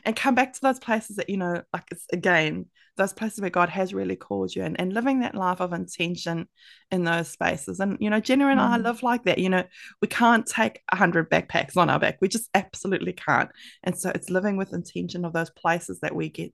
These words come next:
Speaker 1: the freedom. And also, 'cause once we carry the backpacks that are for us, those places that are for us, the pleasant ones, it allows us to have the capacity to, to lean our hands out in those places where people are having bigger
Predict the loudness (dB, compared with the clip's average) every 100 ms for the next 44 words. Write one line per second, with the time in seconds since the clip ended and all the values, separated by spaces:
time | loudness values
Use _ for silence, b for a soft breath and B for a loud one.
0 | _ -10 -10 -2 0 2 0 -2 -8 B
1 | B B B 0 2 2 0 0 0 4
2 | 4 4 -4 -2 2 2 2 0 -2 -2
3 | -8 0 4 6 4 4 6 8 6 4
4 | 0 0 0 2 -2 0 0 0 -2 2
5 | 2 2 -4 -2 0 2 2 2 2 0
6 | -8 B B B B 6 8 8 8 6
7 | 2 -6 -2 0 0 -4 -10 2 2 2
8 | -2 -2 -4 -6 _ _ _ _ _ _
9 | _ _ _ _ _ -6 -2 0 0 -2
10 | -8 _ _ -20 -18 -2 6 8 8 8
11 | 6 4 4 2 2 0 0 -2 -2 -4
12 | -6 -6 -2 -4 -4 -4 -2 -2 -4 -2
13 | 0 2